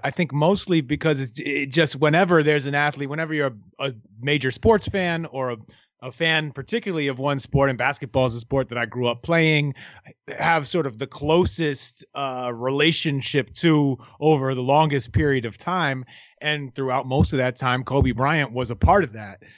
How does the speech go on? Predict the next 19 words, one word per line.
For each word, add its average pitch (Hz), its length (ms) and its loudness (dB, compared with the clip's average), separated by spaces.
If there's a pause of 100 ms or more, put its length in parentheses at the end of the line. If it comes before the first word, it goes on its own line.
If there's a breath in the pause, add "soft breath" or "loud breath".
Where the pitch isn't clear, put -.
(220 soft breath)
And 139 460 -2
I 123 60 -8
mean, 131 160 -4
like, 120 260 -6 (100)
you 147 140 -6
know, 104 200 -10 (120)
our, 120 260 -4 (240)
I'm 117 140 -8
sure 143 260 4
a 127 60 6
lot 143 220 6
of - 80 -4
people, 123 440 0
uh, 113 140 -6
you 123 220 -8
probably 123 380 0
as 113 120 -6
well, 165 220 6
remember 127 580 0